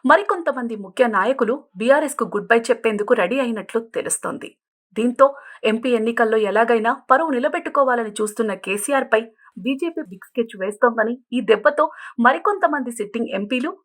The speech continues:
మాజీ ఎమ్మెల్యేలు, మాజీ ఎంపీలు సైతం బీఆర్ఎస్ నుండి వీడి బీజేపీ తీర్థం పుచ్చుకోబోతున్నారనే చర్చ జోరందుకుంది. ఈ మేరకు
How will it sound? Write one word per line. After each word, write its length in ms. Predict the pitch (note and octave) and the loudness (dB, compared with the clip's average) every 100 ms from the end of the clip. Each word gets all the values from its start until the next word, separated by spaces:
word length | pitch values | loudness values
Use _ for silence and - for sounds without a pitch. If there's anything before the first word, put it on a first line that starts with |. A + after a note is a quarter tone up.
| - G#3+ | -2 0
మాజీ 240 | A#3 A#3+ - B3+ | 0 -4 -6 -2
ఎమ్మెల్యేలు, 440 | F4 F4+ G#3+ G3 G#3 - G3+ | 0 2 0 -2 -10 -2 2
మాజీ 260 | G#3+ G#3+ A3 F#3+ | 2 0 -6 -6
ఎంపీలు 320 | G#3 B3+ A#3 A3+ | -4 -2 -2 -2
సైతం 280 | F#3+ G#3+ G#3+ _ - G#3 | 0 -2 -4 _ -10 0
బీఆర్ఎస్ 380 | D4+ D#4+ D4+ B3 | 4 4 0 -6
నుండి 180 | G#3 F#3+ | -8 -8
వీడి 220 | G3 A#3 D4+ _ - - A#3+ | -10 -8 -10 _ -20 -4 -2
బీజేపీ 380 | D#4 F4 E4 C4+ A#3+ | 0 -2 -4 -4 -4
తీర్థం 260 | F#3 A3 A3+ | 0 -2 -2
పుచ్చుకోబోతున్నారనే 920 | G#3 - B3 G#3+ G#3+ A#3 G#3+ G3 F#3 - | -6 2 4 4 2 0 -4 -4 -6 -6
చర్చ 300 | F#3+ - C4+ F#3 | -4 -2 -4 0
జోరందుకుంది. 640 | G3+ A#3+ A3+ E3+ F3 D#3+ - _ _ - | 2 2 0 -4 -8 -8 -12 _ _ -4
ఈ 60 | A#3+ G#3+ | -2 0
మేరకు 360 | G#3+ C4 C4 | 0 0 0